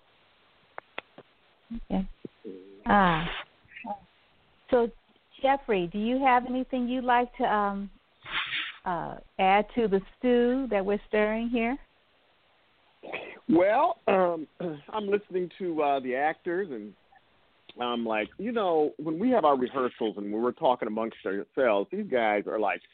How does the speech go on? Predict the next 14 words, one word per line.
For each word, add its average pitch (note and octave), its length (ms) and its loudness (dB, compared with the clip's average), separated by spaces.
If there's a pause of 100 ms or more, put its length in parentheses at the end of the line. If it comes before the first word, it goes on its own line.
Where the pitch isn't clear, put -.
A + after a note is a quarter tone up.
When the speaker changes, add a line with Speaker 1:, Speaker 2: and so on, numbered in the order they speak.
(240)
Speaker 2:
"Yeah, C4+ 200 2
well, G3+ 220 0
I D#4+ 80 -2
don't D4+ 180 -2
think, B3+ 200 0
la, D#4+ 80 0
la, F4 140 -2
la, D#4 140 -2
la, D4 120 -2
la." B3+ 200 -2
Everybody C3+ 420 -2
is G#2 200 -2
just F#2+ 140 -10 (180)
alive. G2 720 2